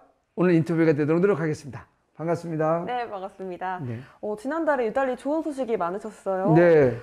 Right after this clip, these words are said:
Speaker 2: 어, 자치단체 경영부문 중부 율곡 대상도 수상하시고,
Speaker 1: 네.
Speaker 2: 또 오늘은 코로나 위기관리 평가 대상도 수상하셨는데,
Speaker 1: 네.
Speaker 2: 소감 한 말씀 부탁드립니다.
Speaker 1: 그렇습니다. 제가 뭐, 어, 학교 다닐 때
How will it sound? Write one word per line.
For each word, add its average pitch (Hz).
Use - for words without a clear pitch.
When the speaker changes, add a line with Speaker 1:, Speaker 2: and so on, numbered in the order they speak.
Speaker 2:
어, 202
자치단체 269
경영부문 233
중부 226
율곡 214
대상도 214
수상하시고, 262
Speaker 1:
네. 127
Speaker 2:
또 240
오늘은 233
코로나 359
위기관리 233
평가 339
대상도 220
수상하셨는데, 220
Speaker 1:
네. 135
Speaker 2:
소감 311
한 233
말씀 196
부탁드립니다. 165
Speaker 1:
그렇습니다. 170
제가 175
뭐, 165
어, 143
학교 220
다닐 156
때 143